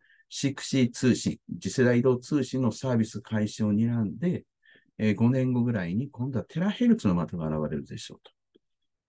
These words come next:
で、やはりここもまっさらな的なわ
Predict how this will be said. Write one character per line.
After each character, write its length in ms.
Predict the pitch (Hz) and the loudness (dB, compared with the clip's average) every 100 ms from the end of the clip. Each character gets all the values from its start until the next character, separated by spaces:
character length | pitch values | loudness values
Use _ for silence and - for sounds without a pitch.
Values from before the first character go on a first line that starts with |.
| _ - | _ 2
で、 120 | 190 | 4
や 100 | 165 | 6
は 140 | 165 | 4
り 120 | 254 - | 4 4
こ 160 | 127 | 2
こ 160 | 117 143 | 2 0
も 340 | 160 175 - | 2 2 2
ま 140 | 98 101 | 0 0
っ 40 | |
さ 200 | - 139 | 0 0
ら 80 | 113 | 2
な 80 | 80 73 | 2 -4
的 100 | - | -6
な 60 | |
わ 80 | 78 | -10